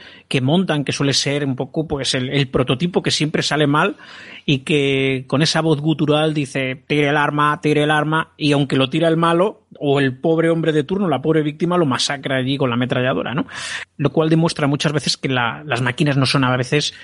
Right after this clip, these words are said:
cien por cien fiables, ¿no? Que a veces también está un poco el que a veces se confía más en una máquina más que en una persona.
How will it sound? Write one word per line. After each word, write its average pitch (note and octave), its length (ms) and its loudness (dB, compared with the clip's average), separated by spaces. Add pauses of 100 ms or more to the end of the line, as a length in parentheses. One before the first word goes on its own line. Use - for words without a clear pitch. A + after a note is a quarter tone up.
(280)
cien E3 200 0
por D3+ 140 -6
cien C3+ 240 -8
fiables, G#2+ 460 -14
¿no? E3+ 120 -10
Que C#3 100 -4
a B2 40 -2
veces B2+ 220 -6
también C#3 260 -2
está C#3 220 -2
un C#3+ 100 2
poco E3+ 400 0 (300)
el C3+ 120 -4
que E3+ 100 0
a - 20 4
veces F3 160 0
se D#3+ 160 -2
confía E3 520 0
más E3+ 280 0
en D3+ 100 0
una D#3 140 4
máquina D3+ 400 0
más C#3+ 240 -2
que - 80 -6
en C3 80 -2
una B2+ 180 -2
persona. - 420 -10